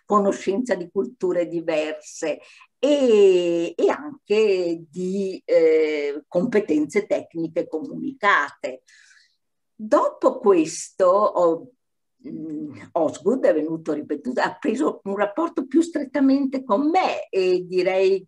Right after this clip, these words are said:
che abbiamo continuato a vederci a Padova e devo a lui il fatto che ha scritto la lettera di presentazione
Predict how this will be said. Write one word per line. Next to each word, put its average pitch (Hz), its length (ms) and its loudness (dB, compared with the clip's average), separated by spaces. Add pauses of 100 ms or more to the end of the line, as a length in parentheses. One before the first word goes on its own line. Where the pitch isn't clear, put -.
(160)
che 185 280 2
abbiamo 160 840 -6
continuato 156 540 -4
a - 20 -8
vederci 151 420 -8
a 131 100 -10
Padova 160 680 -4 (520)
e 208 560 6
devo 240 400 4
a 359 60 4
lui 240 420 2
il 339 60 -6
fatto 196 540 -6
che 180 140 -2
ha 170 200 0
scritto - 640 -4
la 160 140 -2
lettera 175 500 -4
di 156 160 -12
presentazione 170 1500 -4